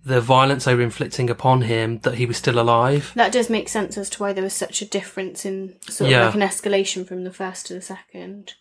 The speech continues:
Speaker 1: Eventually, Laurent does die, and Dano and Nigel ransack the flat for what few valuables remain following their earlier burglary.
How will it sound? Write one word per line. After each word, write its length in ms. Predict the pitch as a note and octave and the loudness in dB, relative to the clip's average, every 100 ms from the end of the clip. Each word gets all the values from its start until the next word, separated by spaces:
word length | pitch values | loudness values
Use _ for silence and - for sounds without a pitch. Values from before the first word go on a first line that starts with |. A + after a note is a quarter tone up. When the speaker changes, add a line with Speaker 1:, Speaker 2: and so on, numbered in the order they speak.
| _ _ _ _ - - - - | _ _ _ _ -20 -20 -8 0
Speaker 1:
Eventually, 580 | C#3 E3 E3+ - D#3+ D3+ | 4 4 2 0 2 4
Laurent 520 | C#3 C3+ C3 C3 - | 6 6 6 4 4
does 320 | C3 B2+ - | 4 4 2
die, 460 | - B2+ A#2+ A2+ A#2 | 4 6 4 2 2
and 260 | B2 B2 | 2 2
Dano 400 | A#2+ C3 C3+ C#3 C#3 | 2 4 4 2 0
and 140 | C3 | 0
Nigel 440 | B2+ A#2+ A#2 B2 A#2+ | 2 0 0 -2 2
ransack 600 | B2 B2+ B2+ - C3 - | 4 4 0 -2 -2 -4
the 80 | C3 | -8
flat 640 | - D3 B2+ B2 - - - - - | 0 4 4 4 -2 -14 -16 -20 -4
for 140 | C#3+ | 0
what 300 | B2+ B2+ - | 2 2 0
few 520 | - - C#3 C3+ C3 B2 | -6 -4 0 2 2 2
valuables 640 | B2 A#2+ B2 B2 A#2+ A#2 | 4 4 2 0 -2 -2
remain 600 | B2 A#2+ B2 B2 A#2+ B2 - | 0 2 4 4 2 0 -2
following 520 | - B2 A#2+ A#2 A#2 | 2 2 2 -2 0
their 220 | A#2+ A#2+ | 2 2
earlier 380 | C3+ B2 A#2+ A#2 | 2 2 2 0
burglary. 680 | A2+ B2+ C3 B2 A2+ A2+ A2+ | 0 2 2 -2 -6 -4 -6